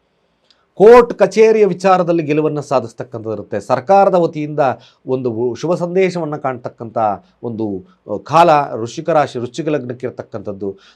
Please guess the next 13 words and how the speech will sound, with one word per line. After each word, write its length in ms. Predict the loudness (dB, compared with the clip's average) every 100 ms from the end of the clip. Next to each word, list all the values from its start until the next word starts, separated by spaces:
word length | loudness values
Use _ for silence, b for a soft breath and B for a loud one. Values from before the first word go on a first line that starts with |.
| -2
ದಶಮ 360 | 0 2 0 0
ಸ್ಥಾನ, 580 | -4 0 4 4 4 2
ಹೆಸರು, 380 | 0 0 -2
ಕೀರ್ತಿ, 360 | 0 0 -2 -2
ಪ್ರತಿಷ್ಠೆಯನ್ನ 640 | -6 -4 -6 -2 -2 0 -2 -4 -6 b -4
ಗಳಿಸ್ತಕ್ಕಂಥ 560 | -2 -2 -6 -6 -6
ಕಾಲ. 320 | -6 0 2 2 0 -2 _ _ _ -8
ಮ್ಯಾಕ್ಸಿಮಮ್ 840 | -2 0 0 -4 -6 -2 -2 -2 -4
ನಿಮಗೂ 420 | -4 0 2 2
ಕೂಡ 200 | 2 2 2 2 -2 B -8
ಒಂದು 240 | -4 -2
ರಾಜಯೋಗದ 1080 | -2 0 4 4 4 -2 -2 0 0 -2 -4
ಕಾಲ. 320 | -4 -4 -2